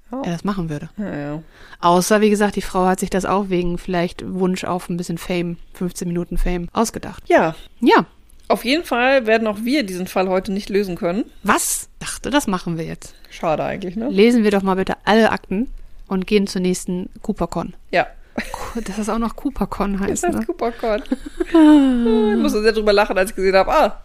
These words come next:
Speaker 1: im März vierundzwanzig in Boston.
Speaker 2: Oh Gott. Jo.
Speaker 1: Ah, naja.
Speaker 2: Cool.
Speaker 1: Das soll's auf jeden Fall erstmal gewesen sein.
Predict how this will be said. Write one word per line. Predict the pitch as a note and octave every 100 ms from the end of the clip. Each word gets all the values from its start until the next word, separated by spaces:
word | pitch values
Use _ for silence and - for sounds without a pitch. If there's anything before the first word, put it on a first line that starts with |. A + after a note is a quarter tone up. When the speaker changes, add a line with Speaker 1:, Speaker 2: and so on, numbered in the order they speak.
| -
Speaker 1:
im | G3
März | F#3+ C4 F4+ -
vierundzwanzig | - E4 A3 - B3 C#4+ D#4 -
in | B3+
Boston. | B3 A3+ A3+ - - A4+ A#4 -
Speaker 2:
Oh | F#3+ G3+ - - - -
Gott. | - - - - - - - - - - - - - -
Jo. | A3+ G#3 - - -
Speaker 1:
Ah, | A3+ F#3 G3 - -
naja. | D4+ G4+
Speaker 2:
Cool. | A3 - - -
Speaker 1:
Das | - A#3+
soll's | A#3 A#3
auf | -
jeden | A3 -
Fall | F#3
erstmal | F3+ - F3+
gewesen | F3 E3 F3
sein. | G#3+